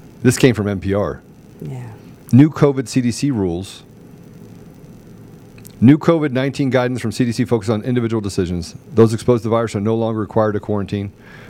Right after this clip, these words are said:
Speaker 1: Unvaccinated people now have the same guidance as vaccinated people. Students can stay in class after being exposed to the virus.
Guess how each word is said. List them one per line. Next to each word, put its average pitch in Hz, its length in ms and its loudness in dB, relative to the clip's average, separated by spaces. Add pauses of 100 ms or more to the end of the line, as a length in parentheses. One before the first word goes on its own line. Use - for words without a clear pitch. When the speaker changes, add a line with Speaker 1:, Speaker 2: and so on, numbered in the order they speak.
Speaker 1:
Unvaccinated 117 560 4
people 113 460 -2 (260)
now 120 220 4
have 120 160 -2
the 107 80 -4
same 127 480 -2 (180)
guidance 117 380 2
as 104 160 -4
vaccinated 110 500 -2
people. 98 340 -4 (400)
Students 135 380 6
can 123 140 -2
stay 127 200 0
in 120 80 -4
class 120 360 -2
after 113 180 -4
being 110 220 0
exposed 120 420 0
to 120 80 -2
the 107 60 0
virus. 101 460 -2